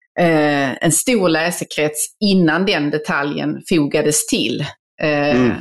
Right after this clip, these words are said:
Speaker 1: läsupplevelsen eller kommande läsares läsupplevelse.
Speaker 2: Jag hade
Speaker 1: Vilket
Speaker 2: ingen
Speaker 1: jag kan
Speaker 2: aning när jag
Speaker 1: tycka
Speaker 2: läste.
Speaker 1: Nej, inte jag heller. Jag tyckte den var, eh, den, den gav, eh,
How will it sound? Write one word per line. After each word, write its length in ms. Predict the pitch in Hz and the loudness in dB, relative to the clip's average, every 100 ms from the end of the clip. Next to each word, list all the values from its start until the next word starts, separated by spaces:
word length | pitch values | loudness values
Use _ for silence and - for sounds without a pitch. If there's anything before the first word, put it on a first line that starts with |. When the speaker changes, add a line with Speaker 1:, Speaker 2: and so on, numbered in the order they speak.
| - - 160 - 165 | -10 -6 -4 -2 0
Speaker 1:
läsupplevelsen 1200 | 165 160 175 - 156 - 147 127 139 147 - 196 | 0 0 -2 -4 -4 0 2 2 0 -2 0 2
eller 140 | 156 | 2
kommande 600 | 156 - 175 180 147 147 | 0 0 2 2 0 0
läsares 640 | 151 151 175 - 135 131 139 | 0 -2 -4 -6 -6 -4 -4
läsupplevelse. 880 | 107 135 - - 87 - - - 160 _ _ _ _ _ - | -4 -6 -8 -6 -4 -6 -8 -10 -12 _ _ _ _ _ -4
Speaker 2:
Jag 140 | 113 | -2
hade 120 | 139 127 | 0 0
Speaker 1:
Vilket 140 | 107 | 0
Speaker 2:
ingen 100 | 98 | 0
Speaker 1:
jag 100 | 92 | 0
kan 100 | 90 | 0
Speaker 2:
aning 140 | 92 98 | 0 0
när 80 | |
jag 60 | 95 | 2
Speaker 1:
tycka 140 | 104 101 | 0 0
Speaker 2:
läste. 320 | - 90 87 - - | -2 -4 -6 -4 0
Speaker 1:
Nej, 220 | 285 294 | 0 0
inte 140 | 294 285 | -2 0
jag 180 | 285 | 0
heller. 300 | 285 220 165 | 0 0 0
Jag 180 | 180 185 | 2 0
tyckte 240 | 208 - 233 | -2 -2 -2
den 140 | 226 | 0
var, 360 | 220 202 196 190 | 2 2 2 2
eh, 320 | 175 202 185 | 2 0 0
den, 220 | 180 180 | -2 -2
den 140 | 190 185 | 0 2
gav, 320 | 196 175 196 - - | 0 -2 -6 -8 -4
eh, 120 | 156 | -2